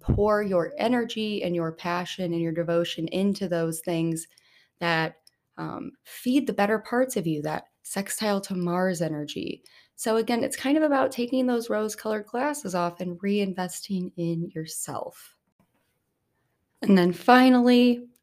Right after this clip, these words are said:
February eleventh, Mercury enters Aquarius. This is just a good energy, especially ahead of Saturn leaving Aquarius. We're feeling like it's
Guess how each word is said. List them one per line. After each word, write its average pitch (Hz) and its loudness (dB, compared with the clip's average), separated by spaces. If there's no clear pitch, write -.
February 175 4
eleventh, 202 2
Mercury 185 -2
enters 170 -6
Aquarius. 202 0
This 254 0
is 196 -2
just 185 -6
a 180 -4
good 185 0
energy, 170 -2
especially 175 -6
ahead 185 -4
of 165 -6
Saturn 170 -2
leaving 190 -2
Aquarius. 156 -6
We're 202 -4
feeling 196 0
like 190 -4
it's 202 -8